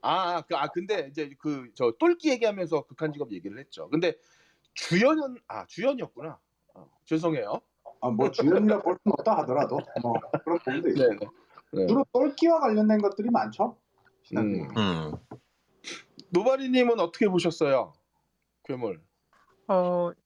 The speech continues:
Speaker 4: 저는 만약에 이 방에서 그 하기로 했던 게 아니면
Speaker 1: 네.
Speaker 4: 어, 한 삼, 사 회쯤에, 삼, 사 회쯤에서 결국 포기하고 나가 떨어졌을 것 같아요.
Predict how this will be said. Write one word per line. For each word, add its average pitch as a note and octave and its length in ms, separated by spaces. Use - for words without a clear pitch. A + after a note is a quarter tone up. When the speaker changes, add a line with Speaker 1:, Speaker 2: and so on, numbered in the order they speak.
Speaker 4:
저는 F#3+ 600
만약에 F3 500
이 F3 120
방에서 F3 1040
그 D3+ 480
하기로 F3+ 920
했던 F3+ 560
게 E3 100
아니면 C#3 840
Speaker 1:
네. G#3 120
Speaker 4:
어, D#3 140
한 D3+ 140
삼, B3 220
사 C#4 180
회쯤에, G3 420
삼, C4+ 260
사 C4 200
회쯤에서 F#3+ 520
결국 C#3 420
포기하고 G#3 420
나가 C#3+ 300
떨어졌을 E3 500
것 - 140
같아요. - 440